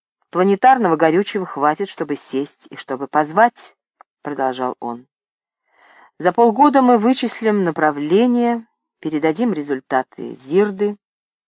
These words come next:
вызовем спасательный звездолет и выручим наш корабль». «Если выручим»,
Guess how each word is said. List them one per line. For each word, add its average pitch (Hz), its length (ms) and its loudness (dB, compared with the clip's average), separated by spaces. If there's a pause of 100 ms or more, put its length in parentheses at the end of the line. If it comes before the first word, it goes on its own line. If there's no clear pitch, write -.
(280)
вызовем 160 460 -2
спасательный 147 720 -4
звездолет 165 800 -2 (680)
и 302 100 4
выручим 220 580 4
наш 165 220 -4
корабль». 151 520 -2 (1160)
«Если 160 600 0
выручим», 147 680 -4